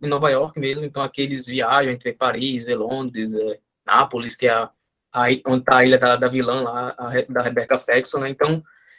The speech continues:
eles tentam, mas, infelizmente, eu não acho que seja bem feito.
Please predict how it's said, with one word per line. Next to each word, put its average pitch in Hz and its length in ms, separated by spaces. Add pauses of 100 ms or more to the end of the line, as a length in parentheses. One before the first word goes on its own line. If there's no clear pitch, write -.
(260)
eles 196 420
tentam, 147 400
mas, 175 480
infelizmente, 180 680
eu 202 140
não 190 140
acho 170 160
que 196 100
seja 170 200
bem 180 200
feito. - 360